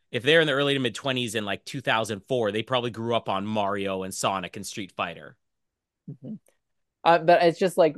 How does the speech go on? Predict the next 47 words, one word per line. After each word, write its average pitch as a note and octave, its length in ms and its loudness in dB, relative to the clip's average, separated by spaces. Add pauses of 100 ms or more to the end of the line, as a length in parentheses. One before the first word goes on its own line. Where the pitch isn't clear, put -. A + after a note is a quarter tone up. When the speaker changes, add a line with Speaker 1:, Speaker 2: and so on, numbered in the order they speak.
(100)
Speaker 2:
now D#3+ 200 2
my D#3 160 -2
whole E3+ 240 4
thing D#3 180 -8
going C#3+ 260 0
forward C#3 360 8
is C3 140 0
how D#3 160 6
much D3+ 280 2
of C#3+ 100 -10
this C#3+ 440 -6
is, C#3+ 320 4
like, C3+ 260 -2 (1300)
and F3+ 160 2
like F#3 200 4
you B3+ 100 4
said, C4+ 220 6
I G#3+ 100 6
guess C#4 200 0
you, - 180 -2
you F#3 120 0
said G#3+ 220 6
it's - 80 -12
deviated, F3+ 500 4
so D3 100 0
I E3 60 4
don't G#3 100 0
really F#3 200 2
need E3+ 140 -2
to F3+ 80 -4
worry E3 200 6
about C#3 260 2
that C#3 120 -4
anymore. C#3 380 -2
How D#3+ 160 0
much D3+ 300 2
is C#3+ 260 -2 (520)
Speaker 1:
Um, A3+ 500 6 (340)
y-, C#4+ 100 -12 (360)
well, G#3 280 6
it's, F#3+ 120 -2
that's G3+ 320 2
where G#3 80 0
it'll F3 140 4
get D#3+ 160 4
interesting, C#3 480 -2
'cause C3+ 340 -2